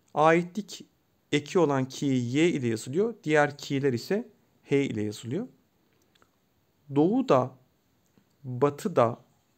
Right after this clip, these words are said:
her yer Allah'ındır. O dilediği, bakın burada gayın değil, gef harfi geldi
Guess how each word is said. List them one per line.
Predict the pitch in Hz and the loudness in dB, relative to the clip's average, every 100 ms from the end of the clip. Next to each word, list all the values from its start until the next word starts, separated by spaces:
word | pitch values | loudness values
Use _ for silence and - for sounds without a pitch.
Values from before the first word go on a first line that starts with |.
| _ _ _ _ _ _ _ _ | _ _ _ _ _ _ _ _
her | - 165 247 | 0 2 2
yer | 185 123 131 - _ _ _ _ _ _ _ _ - | 0 0 -2 -8 _ _ _ _ _ _ _ _ 0
Allah'ındır. | 135 139 139 139 151 131 - - _ _ _ _ _ _ _ _ _ _ _ _ _ _ _ _ - | 2 4 2 2 -2 -2 -4 -12 _ _ _ _ _ _ _ _ _ _ _ _ _ _ _ _ 4
O | 190 269 277 _ _ _ _ _ _ _ _ _ | 4 4 -2 _ _ _ _ _ _ _ _ _
dilediği, | 156 160 180 175 165 170 127 117 _ _ _ | -4 0 0 -2 -2 0 0 -4 _ _ _
bakın | 147 139 165 165 | -10 -4 -4 -2
burada | 175 175 175 170 165 139 | -4 0 2 2 -2 2
gayın | 160 175 170 | 4 4 0
değil, | 175 202 240 - _ _ _ _ _ _ _ _ _ _ _ _ _ _ _ _ _ _ _ _ _ _ _ _ _ 135 | -2 -4 -4 -10 _ _ _ _ _ _ _ _ _ _ _ _ _ _ _ _ _ _ _ _ _ _ _ _ _ -2
gef | 170 180 | 0 0
harfi | - 127 127 117 | 2 0 2 -2
geldi | 120 113 | 0 -2